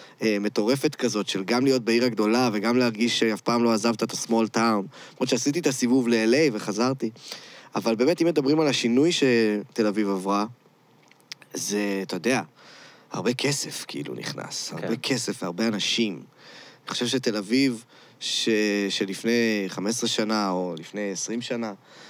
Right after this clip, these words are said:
Speaker 1: הייתה מאוד... אה, הייתה קצת יותר, כאילו, טוב, זו קלישאה להגיד, היא הייתה יותר פשוטה קצת, קצת יותר... אה,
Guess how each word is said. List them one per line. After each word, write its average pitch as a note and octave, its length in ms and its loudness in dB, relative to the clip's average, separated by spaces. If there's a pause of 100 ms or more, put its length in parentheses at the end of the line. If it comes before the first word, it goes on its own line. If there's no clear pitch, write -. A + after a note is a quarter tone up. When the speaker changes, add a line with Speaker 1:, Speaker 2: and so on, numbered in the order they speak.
(300)
Speaker 1:
הייתה C3 560 2
מאוד... A#2+ 480 4
אה, A2+ 840 4
הייתה A#2 220 2
קצת - 260 0
יותר, F3 340 4
כאילו, D#3 240 2
טוב, F#3+ 180 2
זו A#2 180 0
קלישאה B2+ 340 0
להגיד, D#3+ 320 0
היא B2 40 4
הייתה A#2+ 160 2
יותר D#3+ 220 2
פשוטה A#3 380 0
קצת, B2 400 -2
קצת - 500 0
יותר... D#3+ 420 4
אה, D3+ 280 6